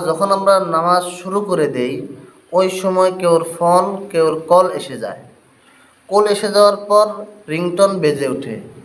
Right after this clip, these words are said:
রিংজন-, রিংটোন যখন বেজে ওঠে, তখন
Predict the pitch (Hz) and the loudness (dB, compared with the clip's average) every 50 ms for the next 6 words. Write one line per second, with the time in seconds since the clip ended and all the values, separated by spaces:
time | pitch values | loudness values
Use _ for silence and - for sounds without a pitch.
0 | - - _ _ _ _ _ - 151 165 180 190 190 190 214 214 214 208 196 175 | -20 -20 _ _ _ _ _ -4 -2 0 0 0 0 0 0 0 0 -2 -4 -4
1 | 170 180 190 196 185 220 226 226 220 214 208 208 214 208 196 180 165 170 151 160 | -2 -2 -2 2 2 2 4 4 4 2 2 2 0 0 0 -2 -4 -2 -2 -2
2 | 170 190 208 208 190 196 - 143 139 127 131 139 156 - - - - - - - | 0 2 2 2 2 0 -2 -4 -2 -2 -2 -2 -4 -6 -10 -14 -18 -20 -20 -20
3 | - - - - - 175 175 175 175 202 208 202 196 185 180 165 120 | -20 -20 -20 -2 2 2 2 2 2 2 4 4 4 2 0 -6 -12